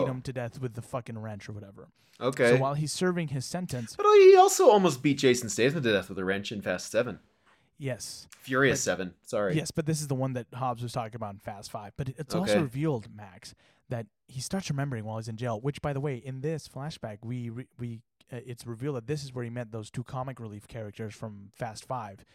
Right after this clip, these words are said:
Speaker 1: uh, uh, uh, Trejo Calderon and Don Omar. This is where he met them. They were in jail with him, and that's how he knows them.
Speaker 2: I'm kinda sick of this franchise revealing things. This
Speaker 1: It's
Speaker 2: should have been a
Speaker 1: all
Speaker 2: heist franchise. Why are they now, like,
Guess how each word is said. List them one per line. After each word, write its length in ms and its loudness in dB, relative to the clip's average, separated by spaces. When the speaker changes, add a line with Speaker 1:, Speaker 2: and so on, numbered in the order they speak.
Speaker 1:
uh, 340 -10
uh, 560 -20
uh, 360 -10
Trejo 240 -2
Calderon 460 -2
and 180 -10
Don 180 -4
Omar. 300 -6
This 120 -6
is 120 -4
where 100 -4
he 40 -6
met 180 -6
them. 100 -14
They 100 -6
were 120 -6
in 60 -10
jail 220 -4
with 100 -10
him, 160 -18
and 100 -10
that's 140 -10
how 80 -10
he 40 -12
knows 280 -10
them. 160 -18
Speaker 2:
I'm 100 -10
kinda 320 0
sick 300 0
of 80 4
this 140 0
franchise 440 0
revealing 640 -4
things. 520 -14
This 120 -6
Speaker 1:
It's 40 -
Speaker 2:
should 80 4
have 100 6
been 100 8
a 20 6
Speaker 1:
all 80 2
Speaker 2:
heist 580 4
franchise. 640 2
Why 160 6
are 140 8
they 100 4
now, 220 8
like, 200 6